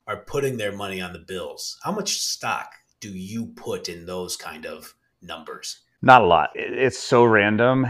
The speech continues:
Speaker 2: I would say if there wa-, if it was a team that had a weaker fandom, I would actually put more stock into it. Or if it was, like, a Super Bowl where it's the only game that everyone's betting,
Speaker 1: Yeah.
Speaker 2: but, like, betting's legal up in the Northeast, betting's legal in Florida.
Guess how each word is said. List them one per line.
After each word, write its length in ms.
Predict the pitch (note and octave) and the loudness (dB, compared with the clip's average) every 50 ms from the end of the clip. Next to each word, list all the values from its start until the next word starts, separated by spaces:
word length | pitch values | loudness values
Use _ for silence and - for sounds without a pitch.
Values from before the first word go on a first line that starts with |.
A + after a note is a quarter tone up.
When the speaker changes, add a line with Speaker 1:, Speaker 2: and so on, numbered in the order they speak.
| A2+ - - | -2 2 6
Speaker 2:
I 160 | C3 C3 C#3 | 6 6 6
would 160 | D3 D3+ C3 | 6 2 0
say 240 | - - C#3+ C#3+ D3 | 0 4 4 4 4
if 100 | C#3 - | 4 4
there 140 | C3+ B2 A#2 | 4 4 4
wa-, 140 | A2 A#2 | 4 4
if 240 | A2+ A2+ A2+ G#2+ A2 | 4 4 2 2 0
it 60 | A#2+ | 0
was 180 | A#2 A2+ G#2+ G#2 | 0 0 0 0
a 80 | G#2+ - | -2 -4
team 320 | - - A2+ A#2 A#2 A#2 | -4 -4 -2 0 0 0
that 80 | A#2+ G#2+ | 0 2
had 200 | A2 G2+ G2 F#2+ | 2 2 2 2
a 140 | F2+ F2+ | 2 0
weaker 460 | F2 E2+ F2 G#2 A2 G2 - A#2+ A2+ - | -2 -2 -2 -2 -2 2 2 2 2 0
fandom, 640 | - - F#2+ G2 G2+ G#2+ A#2+ B2+ D3 E3 E3 - _ _ - | -2 -4 -4 -2 -2 0 0 0 0 -2 -4 -8 _ _ 0
I 120 | F#2+ G2 | 2 2
would 140 | G2 F#2+ F#2 | 2 4 2
actually 440 | F2+ F#2+ G2 - - - G2 F#2 F2+ | 2 2 0 0 -2 -4 -2 -2 -2
put 460 | F#2 - - - G2 F#2+ F#2 - - _ _ _ - - - - | -4 -6 -2 0 2 2 2 0 -4 _ _ _ -20 -20 -16 -10
more 300 | A#2 A2 G#2+ A2 A#2 A#2+ | -4 -2 0 2 0 0
stock 260 | - - - C3+ - | 0 -2 -4 -2 -2
into 140 | D#3 D3+ D3 | 0 0 2
it. 40 | B2 | 4
Or 100 | A2+ G2 | 2 2
if 100 | - A#2+ | 2 0
it 80 | G#2 | -2
was, 240 | G#2 G2 F#2+ - - | -4 -4 -4 -2 -4
like, 100 | G#2 F#2 | -2 -2
a 80 | F#2+ - | -4 -4
Super 200 | - B2+ A#2+ G2+ | 0 2 2 4
Bowl 160 | G#2+ B2 A#2 | 6 6 6
where 100 | A2+ G2+ | 4 2
it's 100 | F#2 - | 0 -2
the 140 | G#2+ G2+ - - | -6 -6 -4 -2
only 400 | A2+ A2 A#2 B2 A#2+ B2 C3 C3 | -2 0 2 2 2 2 2 2
game 460 | B2 C3+ C#3 C3+ C#3 D3+ F3 F#3 F3+ _ _ _ - | 2 2 2 2 2 -2 -4 -6 -8 _ _ _ 2
that 120 | A#2 A2+ | 4 4
everyone's 460 | A#2 A2 B2+ B2+ A#2+ B2 B2+ B2 - | 4 4 4 2 2 2 -2 -2 0
betting, 480 | - C3 B2+ C3+ C#3+ D#3 E3+ F#3 F3+ - _ _ _ _ - | 2 2 2 2 0 -2 -4 -6 -8 -10 _ _ _ _ -20
Speaker 1:
Yeah. 120 | G#2 F#2+ - | -12 -6 -4
Speaker 2:
but, 160 | A2 - - | -2 -2 0
like, 320 | G2 F#2 F2+ F2 - - _ _ _ - | 0 0 0 0 -4 -8 _ _ _ 4
betting's 280 | B2+ A2 A2 G#2+ G#2 | 4 6 6 4 2
legal 300 | A2+ A2 G#2+ F#2+ G#2 G2+ | 2 2 2 4 4 4
up 140 | G2 F#2 - | 4 4 2
in 60 | F2+ | -2
the 60 | F#2+ | -4
Northeast, 640 | F#2 F#2 F#2 F#2 F2 - F#2+ F#2 F#2 F2+ - - - | -2 -2 -2 -2 -4 -2 -2 -2 -2 -4 -6 -6 -4
betting's 300 | F#2+ F#2 F#2+ F#2+ E2 F#2+ | -2 -2 -2 -2 -4 -4
legal 240 | F#2+ F#2 F2+ F#2+ F#2 | -4 -4 -2 -2 -4
in 80 | F2+ | -4
Florida. 680 | - - F2 F2 F2 F2 E2 E2+ E2 D#2+ D#2+ D2+ D2+ | -6 -6 -4 -4 -2 -2 -2 -2 -2 -2 -2 -6 -8